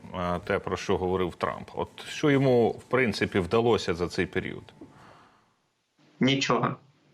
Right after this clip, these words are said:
Speaker 1: Мгм.
Speaker 2: Ну, він при-, пригнав, ну, відправив, чи пригнав вже, чи відправив ще один авіаносець,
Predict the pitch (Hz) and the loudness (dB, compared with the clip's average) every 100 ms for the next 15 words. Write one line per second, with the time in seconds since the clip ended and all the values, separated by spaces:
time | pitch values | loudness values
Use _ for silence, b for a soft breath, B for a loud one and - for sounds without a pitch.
0 | - 90 110 131 - - _ _ _ _ | -8 -4 -2 -4 -12 -20 _ _ _ _
1 | _ _ - 190 151 147 147 139 196 196 | _ _ 0 2 4 4 2 2 2 2
2 | 185 180 180 180 175 190 190 151 147 165 | 2 0 0 -2 0 2 2 0 -2 -2
3 | 143 143 156 147 131 - 127 - 120 131 | -2 -4 -4 -2 -4 -4 -4 -4 -2 0
4 | 165 127 120 123 120 - 123 117 113 b | 0 -2 -8 -10 -6 0 2 2 -2 b
5 | b b - 147 143 139 139 139 139 139 | b b -2 0 2 2 2 4 4 4
6 | 135 - - - | 2 -2 -10 -14